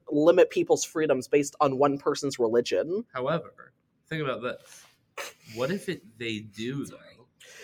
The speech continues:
Speaker 1: Yes, that is something that has been commonly brought up,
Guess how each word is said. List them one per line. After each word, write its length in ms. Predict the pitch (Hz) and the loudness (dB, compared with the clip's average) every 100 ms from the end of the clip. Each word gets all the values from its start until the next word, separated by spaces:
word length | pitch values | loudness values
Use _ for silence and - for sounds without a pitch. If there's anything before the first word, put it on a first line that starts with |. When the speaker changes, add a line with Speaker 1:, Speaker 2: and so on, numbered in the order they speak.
| - - | -16 -10
Speaker 1:
Yes, 380 | 160 262 349 - | 0 2 2 4
that 240 | 196 190 | 2 8
is 300 | 208 240 285 | 8 8 6
something 380 | - 285 - 180 | 0 0 2 2
that 200 | 165 156 | 2 2
has 320 | - 208 214 | 0 0 2
been 200 | - 214 | 0 0
commonly 320 | 202 214 220 208 | 0 -2 0 -2
brought 260 | 196 190 | 0 0
up, 220 | 220 196 | 0 -2